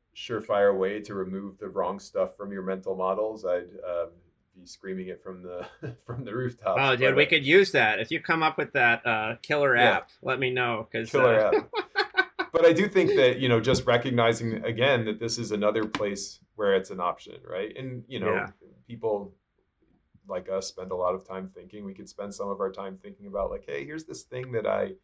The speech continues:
Speaker 1: used to think, but now I don't think." I mean, I know for me, like, some of the rethinking I've done around, um, like, the systemic nature of racism has forced me
Speaker 2: Mm-hmm.
Speaker 1: to subtract some, some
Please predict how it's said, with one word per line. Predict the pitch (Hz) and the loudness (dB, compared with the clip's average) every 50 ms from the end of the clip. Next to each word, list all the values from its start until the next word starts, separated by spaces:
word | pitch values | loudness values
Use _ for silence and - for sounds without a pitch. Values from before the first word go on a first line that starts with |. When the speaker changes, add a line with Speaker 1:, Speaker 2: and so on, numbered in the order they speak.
| _ _ _ _ _ _ _ _ _ _ | _ _ _ _ _ _ _ _ _ _
Speaker 1:
used | 104 110 123 117 - - | -8 -6 -6 -6 -6 -10
to | 113 107 | -12 -12
think, | - - 107 101 101 98 95 - | -10 -8 -8 -6 -6 -8 -8 -8
but | 98 95 95 | -8 -6 -4
now | 101 98 101 98 | -2 0 0 0
I | 95 92 | 0 0
don't | 90 90 85 85 - _ | -2 -6 -12 -14 -14 _
think." | - 87 87 85 101 | -18 -18 -10 -8 -6
I | 107 | -4
mean, | 117 120 | -2 -2
I | 127 | 0
know | 131 123 117 | 0 0 0
for | 117 113 101 | -2 -4 -6
me, | 98 104 110 110 | -6 -4 -2 -2
like, | 104 98 95 95 | 0 -2 -2 -2
some | - 107 98 98 | -6 -8 -6 -6
of | 98 92 95 _ - | -8 -8 -10 _ -8
the | 95 90 87 82 82 85 - - _ _ _ _ _ | -6 -4 -4 -4 -4 -6 -10 -12 _ _ _ _ _
rethinking | 107 110 101 - - 101 95 95 98 95 92 87 | -18 -16 -16 -16 -14 -16 -14 -12 -10 -10 -10 -10
I've | 87 90 | -10 -12
done | - 95 90 90 90 | -10 -10 -10 -10 -8
around, | 90 90 90 90 90 87 87 87 87 87 90 87 92 _ _ _ - | -10 -10 -8 -8 -8 -8 -8 -10 -10 -12 -16 -20 -20 _ _ _ -12
um, | 92 87 87 87 85 85 85 87 _ _ _ _ _ _ _ _ _ - | -10 -8 -8 -10 -12 -16 _ _ _ _ _ _ _ _ _ _ _ -16
like, | 85 80 78 _ _ | -16 -16 -16 _ _
the | 87 87 | -20 -18
systemic | - - - 92 - - - 95 92 92 87 - _ 92 | -18 -16 -16 -16 -14 -12 -10 -10 -10 -10 -12 -14 _ -20
nature | 85 85 90 - - 87 85 85 | -20 -20 -18 -18 -16 -14 -14 -14
of | 82 | -12
racism | 92 95 98 98 - - 87 85 - 90 82 82 87 87 | -12 -12 -10 -10 -12 -14 -16 -18 -20 -20 -20 -20 -20 -20
has | 85 - _ _ | -20 -20 _ _
forced | 90 87 82 - - _ 92 | -20 -18 -18 -18 -20 _ -8
me | 139 | -6
Speaker 2:
Mm-hmm. | 143 143 | -4 -4
Speaker 1:
to | 160 185 | -4 -6
subtract | 214 226 - - - 90 85 85 - _ | -8 -10 -12 -12 -10 -8 -8 -8 -10 _
some, | - - - 95 92 87 87 87 _ _ _ _ _ _ _ _ _ _ _ _ | -18 -16 -12 -12 -12 -12 -14 -20 _ _ _ _ _ _ _ _ _ _ _ _
some | - - 101 90 87 87 | -8 -6 -6 -6 -6 -10